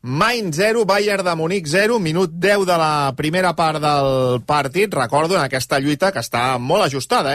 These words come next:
eh, a la Bundesliga, amb el Bayern dos punts més que el Borussia Dortmund. Abans de començar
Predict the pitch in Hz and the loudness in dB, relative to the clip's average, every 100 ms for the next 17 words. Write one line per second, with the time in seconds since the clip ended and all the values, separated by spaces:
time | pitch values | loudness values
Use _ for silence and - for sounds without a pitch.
0 | 202 156 123 - - - 120 123 123 120 | 0 0 -2 -8 -20 -10 -2 0 2 0
1 | 123 208 180 151 151 175 196 156 135 147 | 0 -2 0 -2 0 0 2 0 0 0
2 | 160 196 196 196 147 202 - - 160 147 | 0 0 -2 -6 0 0 0 -4 -6 -2
3 | 156 190 - _ - _ - 156 185 147 | -2 -2 -6 _ -20 _ 0 2 2 2
4 | 139 151 - 160 143 131 139 143 160 185 | 0 -2 0 2 2 2 0 -2 0 -2
5 | 120 123 117 135 127 127 123 | 0 0 -2 0 -2 -2 -2